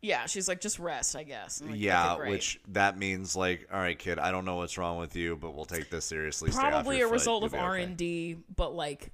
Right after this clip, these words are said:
Speaker 1: you know, she doesn't s-, the doctor doesn't say that.
Speaker 2: I'm certain
Speaker 1: We are led to believe that as a
Speaker 2: I am
Speaker 1: viewer.
Speaker 2: certain that Holly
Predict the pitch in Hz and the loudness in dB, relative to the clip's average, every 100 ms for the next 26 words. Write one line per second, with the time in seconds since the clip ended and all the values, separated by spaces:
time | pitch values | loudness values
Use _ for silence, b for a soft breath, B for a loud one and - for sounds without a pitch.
0 | - 175 151 123 - 311 311 254 - 220 | -6 -4 -2 -2 2 4 6 4 2 2
1 | 202 220 226 208 180 147 180 147 131 120 | 6 8 6 2 -2 -2 -2 -2 0 -2
2 | - - 127 131 - 123 117 277 269 240 | 0 4 4 6 8 8 8 8 8 8
3 | 175 208 196 185 185 160 139 127 117 - | 8 8 8 6 4 0 -2 -6 -8 -8
4 | 78 69 190 - 90 120 110 104 147 208 | -8 -6 -6 -2 2 2 2 0 2 4
5 | 107 90 98 90 90 - 87 85 85 82 | 4 2 -2 0 -2 0 2 4 4 0
6 | 80 | -2